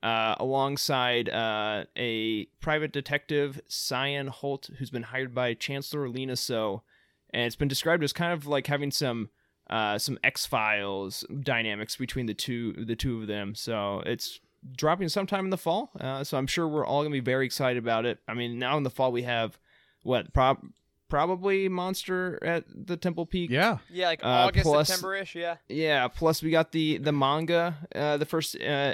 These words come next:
Speaker 1: edition of the manga coming out in September. So it's gonna be a, be a pretty packed time for, uh, for High Republic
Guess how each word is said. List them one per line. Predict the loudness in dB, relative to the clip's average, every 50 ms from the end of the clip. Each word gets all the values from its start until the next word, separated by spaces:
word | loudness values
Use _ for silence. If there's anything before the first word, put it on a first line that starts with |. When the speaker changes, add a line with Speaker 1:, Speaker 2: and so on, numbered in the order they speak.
| 0
Speaker 1:
edition | -4 -2 0 0 0 0 0 0
of | 0 0
the |
manga | 0 0 0 0 0 -2 0
coming | 0 -2 -2 0 0
out | 0 0 0 -2 -2
in | -4 -4 -2
September. | -2 -2 -2 -4 -4 -4 -4 -4 -2 0 -2 -2 -2 -6 -10
So | -8 -2 0 0 0
it's | 0 0
gonna | -2 0
be | 0 0
a, | 0 -2 -6 _ -20 -20 -20 _ _ _
be | -4 -4 -2
a | -2
pretty | 2 4 4 4 4 0 -2 -6 _ _ _ _ _ _ _ _ _
packed | 0 2 2 2 2 -2 _ -14 -16 -16 -14 -8
time | -6 -4 -2 0 2 2 0 0
for, | -2 0 0 2 2 2 2
uh, | 2 2 0 -2
for | -4 -2 -2 -2 0 0 0 -2 -2 -4
High | -6 -4 -2 -2
Republic | -2 0 0 0 0 0 -2 -6 -6 -8 -18 -18